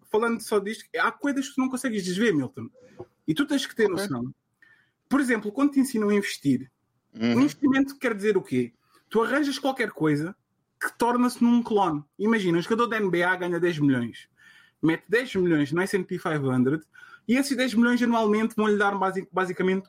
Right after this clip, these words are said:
Speaker 1: um a, um milhão por ano de rendimento passivo. Quando esse gajo perde tudo, né? Imagina que o gajo perde tudo.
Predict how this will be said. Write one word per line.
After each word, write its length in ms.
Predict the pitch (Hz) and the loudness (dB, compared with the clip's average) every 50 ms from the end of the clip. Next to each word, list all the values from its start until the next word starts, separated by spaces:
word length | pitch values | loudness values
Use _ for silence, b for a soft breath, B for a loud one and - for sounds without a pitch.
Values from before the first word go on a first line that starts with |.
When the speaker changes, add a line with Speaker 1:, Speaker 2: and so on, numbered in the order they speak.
| _ - | _ 0
Speaker 1:
um 280 | 262 277 285 277 269 254 | 2 4 6 6 4 4
a, 160 | 247 - - - | 2 0 0 2
um 160 | 247 269 262 | 4 4 6
milhão 280 | 254 240 226 226 226 220 | 4 4 2 0 -2 -2
por 200 | 214 - 196 190 | -2 0 0 2
ano 180 | 190 196 196 170 | 2 2 0 -2
de 60 | 175 | -2
rendimento 400 | 180 175 180 175 175 175 170 - | -2 0 0 0 0 0 -2 -2
passivo. 340 | - 160 - - 143 123 - _ _ _ _ _ _ _ _ _ _ _ _ _ _ _ _ | -6 -6 -2 -2 -2 -2 -2 _ _ _ _ _ _ _ _ _ _ _ _ _ _ _ _
Quando 240 | - 302 359 370 349 | 0 2 2 4 2
esse 220 | 349 320 - - 220 | 2 0 0 -2 -2
gajo 280 | 214 208 202 208 - - | 0 0 0 -2 -4 -2
perde 300 | - 233 226 208 202 208 - | -2 -2 -2 -2 -4 -8 -8
tudo, 340 | - 165 156 147 143 190 - _ _ _ _ _ _ _ _ _ _ _ _ _ _ _ - | -4 -4 -4 -4 -6 -10 -14 _ _ _ _ _ _ _ _ _ _ _ _ _ _ _ -2
né? 300 | 143 160 160 170 190 214 | 0 0 0 0 -2 -4
Imagina 280 | 185 214 240 269 302 311 | -4 -2 0 2 2 2
que 60 | 262 269 | 0 -2
o 40 | |
gajo 100 | 262 - - | -6 -4 -4
perde 200 | 254 233 208 - | -4 -4 -4 -6
tudo. 200 | - 143 127 - | -6 -8 -8 -8